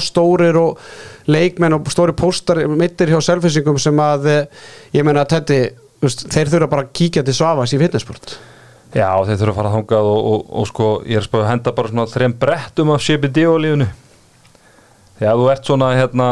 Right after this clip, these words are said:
Speaker 2: ef þú ert eitthvað tæpur, þá verður að fara í C B D. Það er svona, það mýkið allan, þetta, hérna, hraða recovery, þannig að Selfyssingar, C B D, einn, tveir dropar undir tunguna, nokkra daga, bang,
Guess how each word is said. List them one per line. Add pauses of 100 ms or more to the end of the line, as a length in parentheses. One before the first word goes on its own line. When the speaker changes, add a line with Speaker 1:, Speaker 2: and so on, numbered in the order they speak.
(960)
Speaker 2:
ef
þú
ert
eitthvað
tæpur, (1120)
þá
verður
að
fara
í
C
B
D.
Það
er
svona,
það
mýkið
allan,
þetta,
hérna,
hraða
recovery, (760)
þannig
að
Selfyssingar, (100)
C
B
D,
einn,
tveir
dropar
undir
tunguna, (180)
nokkra
daga, (500)
bang,